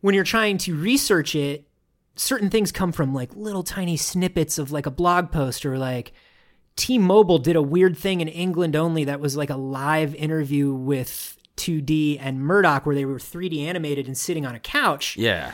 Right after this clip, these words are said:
Speaker 1: and just riffing. And so some stuff came out of that. And, like, "Did you get a chance to see that?" "No." "Tell me about it." "Okay, here it is, and here's the link to it." And it's, it feels like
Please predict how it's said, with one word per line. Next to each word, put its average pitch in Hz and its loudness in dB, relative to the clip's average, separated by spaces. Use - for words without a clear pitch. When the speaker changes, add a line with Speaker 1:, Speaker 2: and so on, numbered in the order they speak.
Speaker 1:
and 190 2
just 165 0
riffing. 139 2
And 180 2
so 233 4
some 247 2
stuff 208 -2
came 196 -2
out 175 2
of 180 -2
that. 208 0
And, 143 -2
like, 135 -6
"Did 143 -4
you 131 -6
get 143 0
a 127 -6
chance - -6
to 131 -8
see - -6
that?" 127 -12
"No." - -6
"Tell 170 0
me 147 2
about 110 -6
it." - -18
"Okay, 156 -2
here 151 0
it 143 -2
is, 139 -2
and 110 -10
here's 160 0
the 147 -2
link 143 -4
to 131 -4
it." 127 -10
And 160 -4
it's, - -8
it 190 4
feels 247 0
like 170 -2